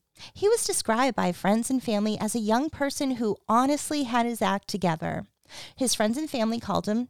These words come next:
D J. He was a good athlete, playing on his high school's football, basketball, and baseball teams,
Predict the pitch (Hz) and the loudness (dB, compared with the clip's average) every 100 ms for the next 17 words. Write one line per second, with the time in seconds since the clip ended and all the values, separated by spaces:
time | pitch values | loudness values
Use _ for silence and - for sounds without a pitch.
0 | _ 294 277 190 202 - _ _ _ _ | _ -2 0 -2 -4 -8 _ _ _ _
1 | _ 240 185 175 - 196 247 240 - 247 | _ -2 0 0 2 2 4 0 -2 -4
2 | 247 - 202 180 175 170 - 180 185 - | -4 -4 0 2 2 0 -2 -2 -2 -4
3 | 247 - 214 220 262 262 262 190 202 - | -6 -4 -4 -2 0 0 0 0 0 0
4 | 226 240 294 247 208 180 170 - 165 160 | 0 0 0 0 -2 -2 -2 -2 0 0
5 | 220 | -2